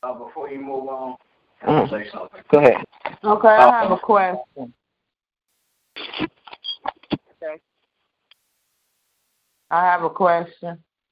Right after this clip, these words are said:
Speaker 2: Go ahead.
Speaker 3: The worship comes from the heart and not from, uh, your actions.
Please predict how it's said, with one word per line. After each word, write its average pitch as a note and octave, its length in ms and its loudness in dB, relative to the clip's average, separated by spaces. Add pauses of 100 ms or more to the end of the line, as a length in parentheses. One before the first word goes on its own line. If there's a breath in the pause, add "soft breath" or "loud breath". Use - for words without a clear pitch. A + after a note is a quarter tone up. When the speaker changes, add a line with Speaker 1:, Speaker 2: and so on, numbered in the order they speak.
(760)
Speaker 2:
Go G#3 80 2
ahead. A#3 260 0 (1600)
Speaker 3:
The G3+ 140 6
worship A3+ 760 2
comes F3+ 420 -2
from D#3+ 280 -4
the D3+ 80 2
heart D#3 680 -4 (2000)
and D3 240 0
not D#3+ 340 0 (320)
from, C#3 380 -4 (720)
uh, B2 400 -2
your C3 380 -4
actions. C3 720 -8